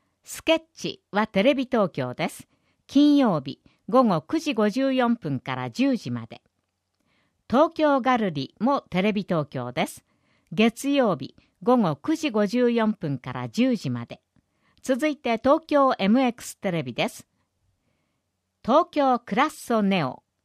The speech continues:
日曜の午後九時三十分から十時。東京ジョブス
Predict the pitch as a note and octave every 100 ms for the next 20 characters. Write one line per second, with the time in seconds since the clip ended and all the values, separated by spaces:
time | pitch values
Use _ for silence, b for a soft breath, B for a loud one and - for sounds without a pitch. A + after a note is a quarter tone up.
0 | _ _ _ _ G#3 A#3+ - D4+ D#4 C#4
1 | B3+ A3+ G3 - F3 C4 C4 D3+ - E4
2 | D#4 C4 G#3+ G3+ G3 F#3+ - C3+ B2+ B2+
3 | B2 B2 C#3+ F3+ C3+ - - _ _ _
4 | _ _ _ _ _ _ - C#4 E4 -
5 | C4+ B3 F#3 A3+ F3+ - -